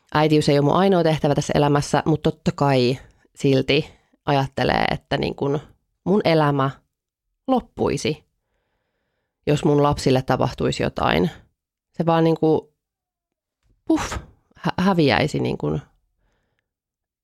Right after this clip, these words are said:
jotenkin ilmaan mun elämä. Et se olisi niinku vaan yksinkertaisesti mun elämää ei, ei niinku olisi.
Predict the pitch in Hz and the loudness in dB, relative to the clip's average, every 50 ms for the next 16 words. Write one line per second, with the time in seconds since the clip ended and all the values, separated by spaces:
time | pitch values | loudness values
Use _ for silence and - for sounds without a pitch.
0 | _ 170 156 - - 113 117 - - - 156 - - - _ _ _ _ _ _ | _ -6 -6 -4 -4 -4 -4 -4 -4 -4 -6 -6 -10 -18 _ _ _ _ _ _
1 | _ _ _ 170 160 143 131 - 156 151 78 - - 180 175 - _ _ - 151 | _ _ _ 0 0 0 0 0 -2 0 0 0 0 -2 -4 -6 _ _ -2 -2
2 | 147 147 147 - - _ _ _ _ _ _ _ _ _ _ 170 151 139 131 135 | 0 0 -2 -6 -10 _ _ _ _ _ _ _ _ _ _ 0 2 2 0 0
3 | 139 151 151 147 - - 151 147 156 151 151 - 151 156 156 147 - 170 - - | -2 -2 -4 -4 -2 -2 -2 0 0 0 0 0 0 0 0 0 0 -2 -2 -2
4 | - 151 139 139 139 139 135 135 131 135 139 - - - - - 135 - _ _ | -4 -2 0 0 0 -2 -2 -4 -4 -6 -8 -10 -6 -4 -4 -4 -4 -6 _ _
5 | _ _ _ _ _ _ _ 151 131 - 143 139 135 131 131 131 120 123 127 127 | _ _ _ _ _ _ _ -6 -2 0 0 2 2 0 0 -2 -2 -2 -2 -2
6 | 135 127 - - - - - 143 139 139 143 147 - - - 139 135 127 135 180 | -2 -2 -4 -6 -6 -4 -2 0 0 -2 -2 -4 -2 -2 0 0 0 0 0 0
7 | - 175 175 - | -2 -4 -6 -6